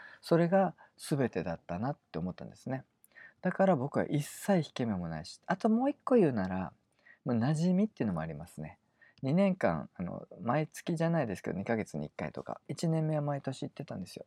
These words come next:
で、似たような顔ぶ-、顔ぶれとか、まあ、あの、結構うるさいおばちゃんとかいるじゃないですか。で、ああいう人たちとは馴染みになっているっていうのもあって、そういう点で気楽だっていうのもありますよね。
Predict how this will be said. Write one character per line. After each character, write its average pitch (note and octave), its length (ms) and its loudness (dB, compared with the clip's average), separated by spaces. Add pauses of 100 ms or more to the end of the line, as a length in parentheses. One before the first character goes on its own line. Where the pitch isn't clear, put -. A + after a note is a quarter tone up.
(480)
で、 D3+ 80 2
似 C3+ 120 -2
た D3+ 100 0
よ E3+ 80 4
う - 20 4
な D#3 100 2
顔 G2+ 240 0
ぶ-、 G#2 120 -10
顔 G2 260 0
ぶ G#2 100 -2
れ G2+ 100 0
と C#3+ 120 -4
か、 - 200 -4 (360)
ま D#3+ 120 4
あ、 - 40 6
あ G#2 40 2
の、 F#2+ 480 -2
結 E3 200 -2
構 G2 120 2
う G#2+ 80 2
る B2+ 80 -6
さ D#3+ 100 0
い D3 40 6
お G#2+ 80 4
ば F#2+ 120 0
ち F#2 100 -2
ゃ F#2 40 0
ん - 40 -2
と G#2 80 -8
か D2+ 80 -2
い E2 60 0
る B2 80 -6
じ A#2+ 100 -6
ゃ G2+ 40 -6
な F2+ 100 -6
い - 40 -10
で E2+ 80 -10
す - 80 -18
か。 - 140 -14 (160)
で、 D3+ 120 -2
あ D#3+ 60 2
あ E3+ 40 2
い F3 40 2
う - 20 0
人 E3+ 140 -8
た - 140 -2
ち - 120 -16
と - 100 -4
は - 80 -2
馴 G2 160 -2
染 G#2+ 160 -4
み G#2 40 -2
に A2+ 80 -4
な A2+ 80 -4
っ G#2 40 -8
て - 140 -10
い F2+ 40 -4
る F2+ 80 -6
っ - 20 -8
て - 140 -14
い - 20 -10
う - 20 -8
の G2 60 -8
も F#2+ 120 -10
あ A2+ 40 -8
っ - 40 -16 (120)
て、 E3 200 -2 (340)
そ - 140 -4
う - 20 0
い - 20 0
う - 20 0
点 G#3 180 4
で G3+ 100 2
気 - 160 -2
楽 G3+ 280 2
だ G#3+ 100 4
っ A3 40 0
て - 200 0
い A#3+ 40 8
う - 20 0
の B3 80 2
も A2 180 -2 (240)
あ E2+ 80 -4
り F2+ 60 -4
ま G2+ 140 -4
す - 120 -14
よ F#2 60 -8
ね。 G#2+ 180 -12